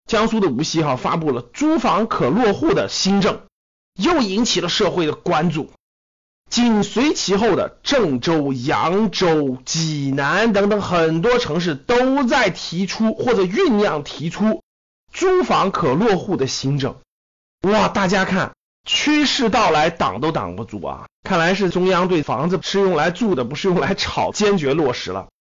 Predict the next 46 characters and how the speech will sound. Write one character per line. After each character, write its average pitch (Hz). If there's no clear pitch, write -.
那 269
大 277
家 285
看， 226
从 262
七 349
月 269
中 269
旬 196
广 147
州 202
的 190
租 240
购 185
同 113
权， 117
到 262
现 233
在 220
无 165
锡 254
等 214
等 208
这 220
些 226
城 202
市 226
的 170
租 285
房 180
可 196
以 160
落 131
户， 120
这 381
个 302
变 269
化 240
是 208
非 320
常 156
之 143
大 139
的， 104
各 101
位。 87